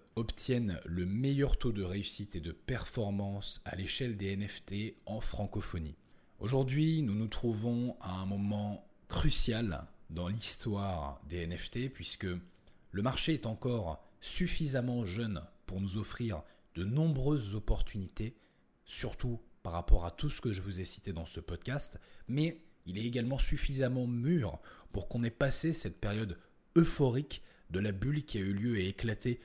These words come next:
en deux mille vingt-deux et qui depuis a fait s'assainir le marché des N F T qui a bien consolidé.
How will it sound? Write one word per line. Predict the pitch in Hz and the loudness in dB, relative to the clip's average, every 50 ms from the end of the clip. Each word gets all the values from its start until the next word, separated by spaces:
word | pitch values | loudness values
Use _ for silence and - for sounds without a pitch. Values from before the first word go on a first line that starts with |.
| - - - - - _ - | -14 -20 -20 -20 -12 _ 0
en | 143 151 160 | 2 4 4
deux | 139 143 135 | 4 4 4
mille | 127 127 120 117 | 4 4 2 2
vingt-deux | 104 117 113 110 107 110 143 156 | 0 0 -2 -2 0 0 2 2
et | - - 107 | 2 0 -4
qui | - - 120 | -6 -6 -4
depuis | 120 131 135 - - - 143 151 156 - - - - - - - - | -2 0 4 8 8 8 8 6 0 -4 -8 -16 -20 -20 -12 -6 -4
a | 110 | -2
fait | 101 - - 135 123 | -2 0 0 0 2
s'assainir | - - - 160 151 - - - 131 123 123 120 110 80 73 - - - - _ | 2 2 4 4 4 4 4 4 2 0 0 0 0 -2 -4 -8 -12 -20 -16 _
le | - 90 90 | -6 -4 -2
marché | 95 104 98 - - 110 | -2 -2 -2 -2 -2 -2
des | 101 98 95 | -2 -2 -2
N | 90 90 | -2 -4
F | 82 - - | -4 -6 -6
T | - 139 | -6 -6
qui | - - - 98 | -6 -6 -6 -6
a | 90 | -6
bien | 87 87 85 82 98 98 113 107 104 | -6 -6 -8 -6 -6 -4 -4 -4 -6
consolidé. | - - 95 85 - - 101 85 87 80 80 76 - | -6 -8 -8 -6 -4 -4 -2 -2 -4 -4 -6 -8 -8